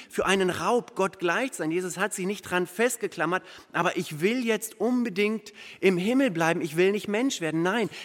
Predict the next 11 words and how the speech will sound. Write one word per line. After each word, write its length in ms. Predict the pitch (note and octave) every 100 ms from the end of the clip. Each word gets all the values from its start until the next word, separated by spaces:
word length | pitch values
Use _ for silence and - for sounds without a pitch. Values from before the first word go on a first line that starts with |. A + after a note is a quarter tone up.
| -
er 160 | E3+
hat 160 | F3+ E3
losgelassen. 960 | F#3 G#3 C4+ C4+ - D#3+ C#3 C#3 - - - - -
Es 200 | E3+ E3
war 200 | G3 G3 -
ein 220 | F3+ F#3
Zeichen 500 | - F#3 G#3+ A3+ G3+
von 240 | - F3+
Stärke, 580 | F3 - F#3 G#3+ B3 E3
dass 200 | D#3+ E3+
er 140 | F#3